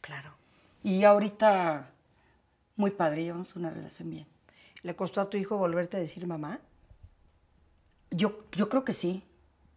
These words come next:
Speaker 2: porque no decía ni mamá ni Rocío. "¿Qué pasó?
Speaker 1: Ujú.
Speaker 2: ¿Cómo estás? ¿Bien? Ah, bueno, oye, este, pues te invito a comer. Pues déjame ver, ahorita te aviso", y cosas así, ¿no?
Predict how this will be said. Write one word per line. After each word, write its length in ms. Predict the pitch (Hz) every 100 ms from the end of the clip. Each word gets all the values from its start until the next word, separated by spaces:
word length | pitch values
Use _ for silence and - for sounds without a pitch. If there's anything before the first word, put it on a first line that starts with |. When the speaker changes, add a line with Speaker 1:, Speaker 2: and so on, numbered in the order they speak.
| _ _ _ _ -
Speaker 2:
porque 400 | 165 - 165 160
no 360 | 170 175 180
decía 280 | 180 180 196
ni 100 | 196
mamá 280 | 156 156 175
ni 160 | 240
Rocío. 420 | 170 127 - 185 127 - _ _ _ _ _ - _ -
"¿Qué 80 |
pasó? 500 | 214 220 - 208 202 - _ _ _ _ _ _ _ _ _ _ _ -
Speaker 1:
Ujú. 260 | 190 143 156 -
Speaker 2:
¿Cómo 100 | 196
estás? 320 | 202 196 175
¿Bien? 300 | 185 208 214 -
Ah, 160 | 202 196
bueno, 280 | 202 190 -
oye, 320 | 170 196 185
este, 580 | 165 - 170 160 147 135 - - - -
pues 120 | -
te 60 |
invito 200 | 254 285
a 60 | 294
comer. 380 | 254 226 226 - - - - _
Pues 280 | 226 196 -
déjame 360 | 208 254 277 226
ver, 260 | 180 160 151
ahorita 240 | 160 -
te 100 | -
aviso", 420 | - 127 - - -
y 20 |
cosas 320 | - 151 151 147
así, 260 | - 175
¿no? 140 | 139